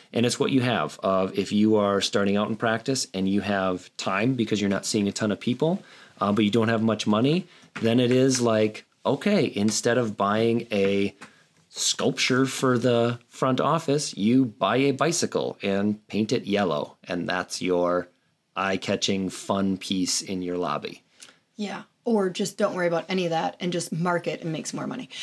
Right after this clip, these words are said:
Speaker 1: Yeah.
Speaker 2: Um, but, like, yeah, there's no, Instagram wasn't a thing when we first started. So I'll just paint a picture for you. Um, our practice when we, for the first six years, no,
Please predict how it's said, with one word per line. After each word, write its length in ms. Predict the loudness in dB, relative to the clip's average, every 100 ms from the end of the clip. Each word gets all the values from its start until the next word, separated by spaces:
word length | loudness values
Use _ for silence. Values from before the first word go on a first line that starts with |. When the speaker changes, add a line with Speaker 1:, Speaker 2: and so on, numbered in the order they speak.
| -4
Speaker 1:
Yeah. 160 | 0
Speaker 2:
Um, 280 | 2 0 -2
but, 200 | 0 2
like, 200 | 2 0
yeah, 160 | 0 0
there's 320 | 2 2 4
no, 500 | 4 4 2 2 0
Instagram 420 | 4 4 4 4 4
wasn't 220 | 4 0
a 40 |
thing 540 | -2 0 2 2 0 -2
when 200 | -2 0
we 120 | 0
first 280 | -2 -6 -4
started. 520 | -2 0 0 -4 -6
So 140 | -6 -2
I'll 160 | -2
just 280 | -2 -4 -8 _ _
paint 280 | -2 2 2
a 40 | -2
picture 420 | -6 -6 -6 -8
for 240 | -12 -12
you. 260 | -8 -4 -6 _ -20 -20 -20 -20 -8
Um, 540 | 0 2 2 0 -4 -10 _ _ -2
our 760 | 2 4 4 4 4 4 0 -6 _ _
practice 600 | -4 0 0 0 0 0 -2
when 160 | 0
we, 420 | 2 2 2 -2 -4
for 100 | 0
the 120 | 2
first 760 | 0 0 4 6 4 2 -4 -10 _ _ _ _ _ _ _ _ _
six 840 | -14 -10 -6 -2 0 0 -2 -2
years, 600 | 2 4 4 4 2 2
no, 180 | 0 0